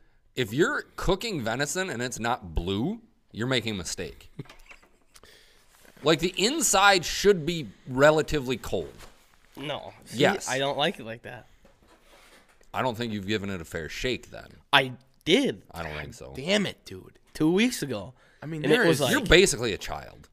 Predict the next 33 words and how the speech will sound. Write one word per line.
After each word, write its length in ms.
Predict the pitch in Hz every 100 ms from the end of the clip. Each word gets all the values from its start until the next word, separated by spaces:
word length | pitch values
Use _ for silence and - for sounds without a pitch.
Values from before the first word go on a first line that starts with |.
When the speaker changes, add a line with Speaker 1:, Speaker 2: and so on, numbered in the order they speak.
| -
Speaker 3:
I 160 | 196
don't 320 | 208 196 214
understand. 640 | 233 180 156 - 165 131 135
You 180 | 208
are 160 | 214 208
the 220 | 180 139 135
epitome 500 | - 208 196 147 127
of 180 | 123
people. 400 | - 151 139 127 101
<laughs> 40 | - - 254 - - - - -
Like, 200 | - -
that 200 | 285 -
is 180 | 233 -
just 260 | 139 131
psychotic. 480 | 196 - - 269 139
That, 120 | 160
like, 120 | 185 - - -
that's 240 | 180 202 262
why 180 | 262
I 40 | 240
didn't, 340 | 240 196 190
like, 240 | 180 185 156
know 360 | 160 160 196
venison 420 | 151 143 165 -
was 140 | 156 127
good 160 | 143
when 100 | 139
I 20 | 127
was 120 | 104
a 20 |
kid, 240 | - 131
'cause, 100 | 107
like, 140 | 104